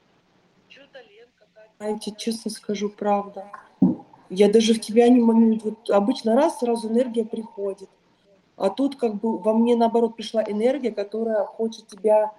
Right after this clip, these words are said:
подавить, осадить, остановить движение какое-то. Это однозначно то, что ты отзеркаливаешь во мне, да? То есть ты это отзеркаливаешь во мне. Значит, это есть в тебе.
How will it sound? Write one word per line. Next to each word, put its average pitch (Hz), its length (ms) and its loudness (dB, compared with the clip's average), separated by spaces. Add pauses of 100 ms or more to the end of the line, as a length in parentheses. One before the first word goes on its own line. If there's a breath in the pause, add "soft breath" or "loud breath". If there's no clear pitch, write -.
(500)
подавить, 220 920 0 (460)
осадить, 214 1040 0 (320)
остановить 220 1080 2 (680)
движение 208 1040 -2 (100)
какое-то. 196 520 -2
Это 208 240 4
однозначно 226 640 -4
то, 226 120 -4
что 226 160 -6
ты 220 120 -6
отзеркаливаешь 202 840 -4
во 196 100 -8
мне, 202 280 -8
да? 202 220 -10 (260)
То 185 60 -4
есть 185 180 -8
ты 262 200 -2
это 226 220 2
отзеркаливаешь 196 840 0
во 202 140 -2
мне. 202 340 -6 (260)
Значит, 220 380 -4
это 220 160 -2
есть 214 360 -4
в - 100 -20
тебе. 202 520 -4